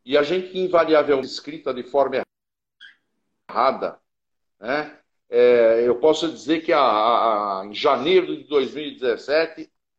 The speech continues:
uma, uma publicação famosa escreveu aí os dez defeitos que os opaleiros desconhecem.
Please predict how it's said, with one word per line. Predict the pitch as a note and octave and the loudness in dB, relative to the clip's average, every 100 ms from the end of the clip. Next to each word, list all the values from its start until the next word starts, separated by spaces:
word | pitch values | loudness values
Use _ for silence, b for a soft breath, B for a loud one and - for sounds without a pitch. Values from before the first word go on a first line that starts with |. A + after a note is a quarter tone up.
| _ | _
uma, | C#3 C#3 D3 C#3 C3 A#2+ | -8 -6 0 2 2 0
uma | C3+ C#3 | 0 -2
publicação | - C#3+ C#3 - A#2 D#3 C#3 | -2 -4 -4 -2 -2 2 0
famosa | D3+ B2 C3 D#3 D#3+ A2+ F2+ - _ _ _ _ _ | 2 2 4 6 4 0 -8 -8 _ _ _ _ _
escreveu | B2+ - - D#3+ C3+ D#3+ E3 C3+ | -20 -10 0 2 2 2 4 4
aí | D3 D#3+ D#3+ - _ | 2 -2 -6 -14 _
os | C#3 A2+ | -16 -2
dez | D3 F#3 F3 | 2 2 2
defeitos | E3+ A#2+ D#3 E3+ E3+ D#3+ | 0 0 -2 -6 -6 -10
que | - | -6
os | D#3 C#3 | -6 2
opaleiros | D#3 D3+ C#3 D#3+ D#3 C#3 | 2 4 2 0 -4 -8
desconhecem. | D3 D#3 - C3 B2 C#3+ C#3 - F2 | -6 -6 -2 -4 -2 -4 -6 -10 -16